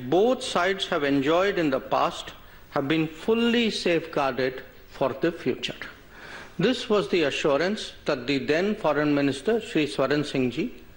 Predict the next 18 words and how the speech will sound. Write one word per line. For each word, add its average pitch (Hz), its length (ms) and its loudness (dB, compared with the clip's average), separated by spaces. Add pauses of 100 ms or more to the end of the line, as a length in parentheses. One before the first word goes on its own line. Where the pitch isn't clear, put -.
(220)
gave 156 380 2
in 143 140 2
Parliament 123 540 -2
at 120 160 -4
that - 200 -4
time. - 100 -12 (1160)
Nineteen 160 420 0
seventy-four, 143 680 0 (180)
July 151 420 2 (180)
twenty-three, 151 560 2
nineteen 131 440 0
seventy-four. - 600 -6 (720)
In 170 180 4
less 233 240 0
than 240 280 2
two 233 180 4
years, - 460 -2 (880)
actually, 185 640 0